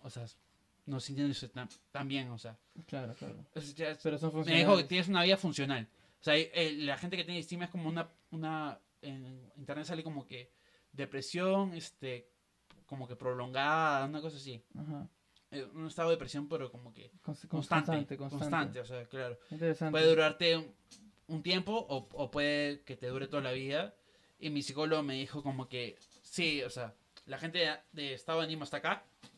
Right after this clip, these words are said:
Speaker 1: y yo estaba acá. O sea, como que la gente normal estaba acá y yo estaba
Speaker 2: Y
Speaker 1: acá y puedo bajar hasta pensar en suicidio, puedo cometer suicidio, que sí lo he pensado, pero no lo he hecho.
Speaker 2: Mm.
Speaker 1: Eh, a,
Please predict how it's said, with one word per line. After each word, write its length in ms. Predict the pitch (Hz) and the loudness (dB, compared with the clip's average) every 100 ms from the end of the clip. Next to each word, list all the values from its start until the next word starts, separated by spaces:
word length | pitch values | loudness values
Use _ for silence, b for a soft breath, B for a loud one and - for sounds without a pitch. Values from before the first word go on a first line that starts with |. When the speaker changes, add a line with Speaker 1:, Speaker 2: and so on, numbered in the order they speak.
| - _ _ - - - - - | -20 _ _ -8 -8 -8 -14 -10
Speaker 1:
y 300 | 135 131 123 - - 139 | -8 -8 -10 -18 -20 -16
yo 80 | 139 | -14
estaba 280 | 139 147 131 | -8 -4 -4
acá. 180 | 127 117 - - - - - _ _ - | -4 -10 -12 -20 -20 -20 -20 _ _ -18
O 60 | |
sea, 160 | - 131 | -14 -12
como 220 | 131 113 | -12 -12
que 260 | 127 110 - _ _ _ | -12 -14 -18 _ _ _
la 120 | 139 | -14
gente 180 | 156 156 | -12 -6
normal 260 | 160 139 143 | -4 -2 -4
estaba 160 | 160 143 | -2 -2
acá 180 | 156 | 0
y 60 | 160 | 0
yo 60 | 139 | 0
estaba 220 | 180 151 | 0 0
Speaker 2:
Y 40 | |
Speaker 1:
acá 260 | 156 156 - B B | 2 0 -2 B B
y 120 | - 147 | -10 -6
puedo 340 | 147 151 - | -2 -4 -4
bajar 420 | 156 143 170 170 - - | -8 0 0 0 -6 -6
hasta 480 | 160 - 143 143 - | -6 -2 -2 -2 -6
pensar 280 | 131 147 | -8 -6
en 100 | 147 | -6
suicidio, 640 | - 139 - 165 175 185 180 | -8 -10 -8 -6 -2 -2 -2
puedo 140 | 135 131 | -6 -8
cometer 280 | 139 135 139 | -6 -6 -8
suicidio, 400 | 147 156 185 - - - - _ _ _ | -8 -4 -4 -4 -14 -16 -16 _ _ _
que 100 | 139 | -4
sí 120 | - | 0
lo 80 | 247 | 2
he 20 | |
pensado, 340 | 202 170 170 185 | 2 6 6 6
pero 180 | 151 139 | 2 2
no 160 | 139 | 2
lo 120 | 143 | 4
he 40 | 139 | 2
hecho. 280 | 135 185 - b b b | -2 -6 -8 b b b
Speaker 2:
Mm. 140 | 139 139 - - | -12 -12 -16 -18
Speaker 1:
Eh, 140 | - - | -18 -8
a, 180 | 135 | -8